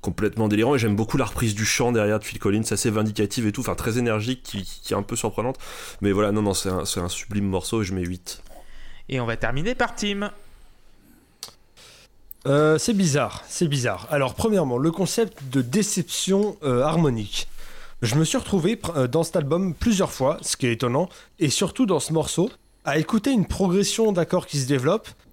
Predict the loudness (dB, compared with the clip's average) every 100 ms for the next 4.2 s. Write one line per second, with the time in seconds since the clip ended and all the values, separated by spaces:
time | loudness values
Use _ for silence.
0 | _ _ _ -20 -20 -4 2 2 2 2
1 | 2 2 2 0 0 2 2 2 2 0
2 | 0 0 2 2 2 4 2 2 -2 0
3 | 2 2 0 -4 -10 -2 2 4 4 4
4 | 2 -4